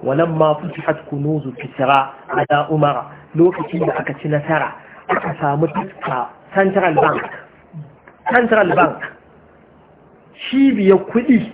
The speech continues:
ta Kisra bayan an yi fatu, bayan an yi fatul Qadisiyya, bayan yakin Qadisiyya a zamanin Sayyidina Umar aka yi. Fatul Qadisiyya shekara ta goma sha takwas bayan hijira.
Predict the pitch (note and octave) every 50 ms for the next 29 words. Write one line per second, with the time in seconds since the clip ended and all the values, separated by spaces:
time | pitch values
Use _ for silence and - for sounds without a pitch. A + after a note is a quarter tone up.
0 | - - - - - - - - - - _ _ _ - _ _ _ - G3 -
1 | - - - - - G3 G3 F#3 F3+ E3+ - - - - - - - _ - -
2 | - D#3 D#3+ F#3 G3 G3 G3+ G#3 G3+ G#3 A#3 B3 B3 G#3 G#3 G#3+ G#3+ - G#3 G#3+
3 | G#3 - - F#3 - - - - F#3 F#3 - F#3+ - F3+ F#3+ F#3+ F#3+ G3 G3 G3+
4 | - G3+ G3+ F#3+ G3 A3+ G#3+ - - F3+ D#3+ D#3+ - D#3 D3+ D3 C#3+ C#3+ - G3
5 | F#3 D#3+ C#3+ A#2+ - - - - - - - - F3 F3 G3 G3+ G3+ G#3 G#3+ G#3+
6 | G#3+ G#3+ G#3 F3 D#3+ - D3 C#3+ C#3 C3+ - G#3+ A3 A#3+ - A#3+ F#3+ G3 F#3 F3+
7 | F3+ F3 D#3+ D#3+ D#3+ D3 D3 D3 D3+ D#3 D3+ C#3 B2+ A2+ B2+ - - - - -
8 | - - - - - - - - - - - - - - - - - - - -
9 | - F#3 D#3+ - - D#3 D3 C#3+ C3 - - F#3 D#3 - D3 C#3+ - F#3 E3+ D3
10 | - D#3+ D3+ E3 F3 D#3+ C#3+ - D#3 C#3+ C3+ - - - A#2 - - - C3+ C#3
11 | C3 C3 C3+ C3 C3 C3 G#2 -